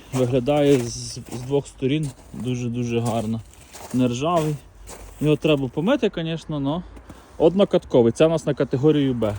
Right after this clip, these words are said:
Показую салончик. Трошки сідушка тут з краю потріскала.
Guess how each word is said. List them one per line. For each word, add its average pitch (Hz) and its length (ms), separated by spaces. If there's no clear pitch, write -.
Показую 135 480
салончик. 110 600
Трошки 147 380
сідушка 135 540
тут 120 180
з - 80
краю 120 400
потріскала. 127 800